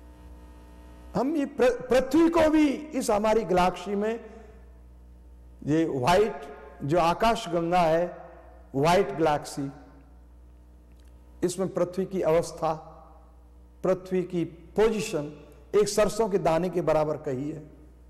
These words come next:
है, आज साइंटिस्ट मानते हैं उस चीज को, शास्त्रों में पहले से ही कही गई है। तो इस सरसों के दाने के ऊपर हम सात बिलियन आदमी, मनुष्य कैसे लगते हैं? छोटे छोटे, छोटे छोटे, छोटे जैसे,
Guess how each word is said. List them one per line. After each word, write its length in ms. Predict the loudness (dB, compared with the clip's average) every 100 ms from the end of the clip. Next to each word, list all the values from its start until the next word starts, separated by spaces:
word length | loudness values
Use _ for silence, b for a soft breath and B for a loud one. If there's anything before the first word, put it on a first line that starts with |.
| -20 -20 -20 b b b
है, 600 | 2 4 4 2 -2 -14 -12 0
आज 200 | 2 2
साइंटिस्ट 600 | 2 2 0 -6 -10 -2
मानते 320 | -2 -2 -2
हैं 60 | -4
उस 180 | -6
चीज 160 | -12 -12
को, 220 | -12 -16 -16 -20 -20 B B
शास्त्रों 500 | -2 2 2 2 0
में 100 | -2
पहले 320 | -2 0 0 0
से 140 | -4
ही 60 | -6
कही 240 | -2 -2
गई 240 | -2 -6
है। 180 | -8 -16 -20 -20 -20 -20 -20 -20 -20 -20 -20 -20 -20 -20 -20 B B B B
तो 60 | 0
इस 160 | 2
सरसों 340 | 2 2 2 0
के 120 | 2
दाने 380 | 2 2 4 2
के 140 | 2
ऊपर 640 | 0 2 0 -2 -6 -14 -6
हम 100 | -4
सात 460 | 0 2 4 2 0
बिलियन 420 | -2 0 2 0
आदमी, 640 | 0 0 0 -2 -6 -8 -12 -18 -14 -4
मनुष्य 460 | -2 -2 -4 -12 -12 -20 -20 -20 -20 -6 2
कैसे 320 | 2 2 0
लगते 420 | 0 0 0 0
हैं? 400 | -2 -8 -18 -20 -12
छोटे 220 | -4 -4
छोटे, 300 | -4 -8 -8
छोटे 260 | -8 -8 -6
छोटे, 260 | -10 -10
छोटे 300 | -10 -8 -8
जैसे, 360 | -10 -10 -12 -12